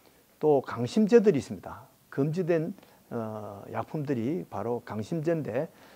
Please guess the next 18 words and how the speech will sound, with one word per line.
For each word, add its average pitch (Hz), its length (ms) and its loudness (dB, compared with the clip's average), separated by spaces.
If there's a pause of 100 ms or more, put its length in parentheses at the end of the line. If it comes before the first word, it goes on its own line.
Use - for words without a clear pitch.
(160)
아드레날린 156 680 4
계통 135 360 0
호르몬, 117 640 -4 (640)
그중에, 156 540 0 (460)
어, 107 360 -6
베타, 180 640 4 (180)
어, 104 360 -6
강심제가 120 680 -2
있습니다. 92 440 -12 (480)
그것은, 156 460 -2 (500)
어, 104 380 -4
심장을 170 500 4
강하게 135 380 -2
하고 143 380 0 (300)
호흡을 175 600 6 (300)
많이, 117 460 -2
어, 107 300 -8
도와줍니다. 104 720 0